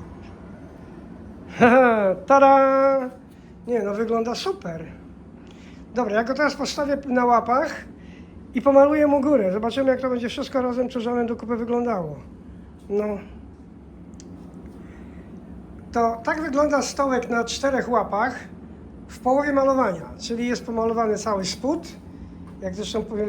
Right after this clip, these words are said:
ten już podejrzeliście. A teraz ja się wezmę i pomaluję mu górę i zobaczymy, jak to wszystko razem będzie wyglądało. Dobra? No czekajcie, bo ja teraz muszę iść na statyw,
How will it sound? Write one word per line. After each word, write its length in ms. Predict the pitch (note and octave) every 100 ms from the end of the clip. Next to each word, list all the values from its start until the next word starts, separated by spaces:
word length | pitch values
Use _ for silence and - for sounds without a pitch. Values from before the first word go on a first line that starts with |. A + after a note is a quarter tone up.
| F#3+ G3 F3+
ten 200 | G#3+ G3
już 140 | G#3
podejrzeliście. 840 | - A3 A3 G3 G#3+ A3 - D4 D#4 - - - - - - -
A 120 | A3+
teraz 340 | A#3+ D#4 E4+ D4
ja 100 | B3+
się 120 | B3+
wezmę 420 | B3 C#4 C#4 C#4+
i 100 | C4
pomaluję 460 | B3+ B3 A#3 B3+ B3+
mu 120 | B3
górę 440 | A3+ A3+ E3+ G#3+ C#4+ - - - - - - - - - G#3+
i 60 |
zobaczymy, 720 | G#3 A#3 A#3 - B3 A#3 A3+ - - - - - - - -
jak 180 | B3 B3
to 120 | D4
wszystko 360 | - A#3+ - A#3
razem 240 | A3+ A3
będzie 200 | A3 G#3
wyglądało. 680 | G#3 G#3 G3+ F3+ C#3 C3 - - - - -
Dobra? 420 | E3 F#3 C4 F#4+ F#4+ - - - - - - - - - - -
No 60 |
czekajcie, 500 | G3 A#3 B3 F#3+ -
bo 100 | F3
ja 80 | G3
teraz 300 | G3 G#3 G3+
muszę 300 | G#3 - G3+
iść 160 | G3 G3+
na 120 | F#3
statyw, 680 | - - A3+ A3+ B3+ C4+ -